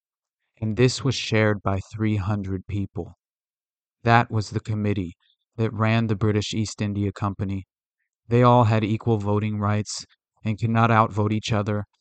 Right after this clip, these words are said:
and of course they were sworn to secrecy. The descendants of the British East India Company today run the United States,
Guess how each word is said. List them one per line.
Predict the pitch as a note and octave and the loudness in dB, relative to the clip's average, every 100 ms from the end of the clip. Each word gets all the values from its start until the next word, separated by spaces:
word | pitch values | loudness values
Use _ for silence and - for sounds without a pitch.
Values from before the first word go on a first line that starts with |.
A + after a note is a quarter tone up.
| _ _ - | _ _ -2
and | A#2 | 0
of | A2 | 0
course | - C3+ B2 - | 0 2 2 2
they | A2+ | 0
were | G#2 | 0
sworn | - - A2 G#2+ | -2 -4 -2 -2
to | G2 | -4
secrecy. | - A2 G2+ G2 - F2+ E2+ _ _ _ _ _ _ _ | -4 -4 -4 -8 -8 -12 -14 _ _ _ _ _ _ _
The | A2+ | -6
descendants | G#2 G#2 C3 C3+ B2 G#2+ - | -4 -2 0 2 2 -2 -2
of | G#2+ F#2+ | -4 -4
the | F#2+ | -2
British | A2+ A2 G2+ G#2+ | 0 0 -2 -4
East | G#2+ - A2 | -6 -4 -6
India | G#2 G2+ | -2 -4
Company | - G#2 F#2 G2+ G2 F#2+ - _ | -4 -6 -6 -6 -6 -10 -20 _
today | - A2 A#2 A2+ | -4 0 2 2
run | G#2+ G#2 | 0 -2
the | G#2 | -4
United | G#2 G#2+ G#2+ G2+ | -4 -2 -4 -6
States, | - A2 G#2 - - | -2 -2 -2 -8 -16